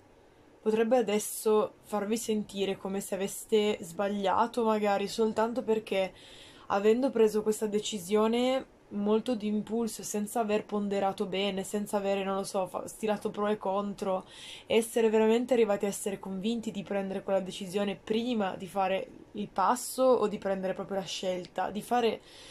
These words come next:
l'azione di lasciare quel posto, quel luogo di lavoro, quella persona, eccetera, quella relazione. Allora, visto che avete fatto tutto così d'impulso, è come se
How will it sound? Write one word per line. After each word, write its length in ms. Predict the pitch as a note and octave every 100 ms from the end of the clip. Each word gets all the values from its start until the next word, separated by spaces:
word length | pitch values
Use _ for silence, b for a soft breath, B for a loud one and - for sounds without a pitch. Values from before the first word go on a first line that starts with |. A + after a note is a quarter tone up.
| B B
l'azione 540 | G#3 G#3+ - B3+ B3
di 80 | G3+
lasciare 520 | F#3+ G3+ - G3 F3+
quel 140 | F3+ F#3
posto, 500 | - G#3 - A3+ A3
quel 180 | G#3 G3
luogo 300 | G3 F#3+ F#3+
di 100 | F#3+
lavoro, 460 | F#3 F#3 G3+ G3
quella 200 | G3 F#3
persona, 440 | F#3 G3 - A3+ G#3
eccetera, 400 | G#3 G3+ G3 F#3+
quella 160 | G3
relazione. 760 | F#3 F#3+ - - F#3+ F3+ F3+ F#3+ B B B B - - _ _ - _ - - - -
Allora, 300 | G#3+ A3+ A#3+
visto 280 | B3 - C4
che 80 |
avete 220 | A3+ G#3+ A3
fatto 200 | A3+ G#3+
tutto 300 | A3+ A3+ A3+
così 200 | A3 G#3+
d'impulso, 640 | A#3+ A#3+ F#3 G#3 - A3+
è 40 | A3
come 220 | G#3+ G#3
se 480 | G#3 G3+ G3 G3